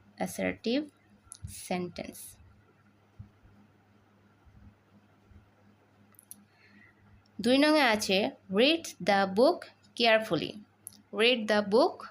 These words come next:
carefully", বইটি মনোযোগ সহকারে পড়ো, বই, বইটি মনোযোগ সহকারে পড়ুন। যেহেতু আমাদের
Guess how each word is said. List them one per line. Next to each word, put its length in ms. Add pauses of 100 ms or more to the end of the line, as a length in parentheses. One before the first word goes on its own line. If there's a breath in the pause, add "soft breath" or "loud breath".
(300)
carefully", 640 (1700 soft breath)
বইটি 560 (100)
মনোযোগ 440
সহকারে 640 (500)
পড়ো, 360 (680)
বই, 200 (140)
বইটি 360
মনোযোগ 360
সহকারে 500 (640)
পড়ুন। 380 (2750)
যেহেতু 360
আমাদের 280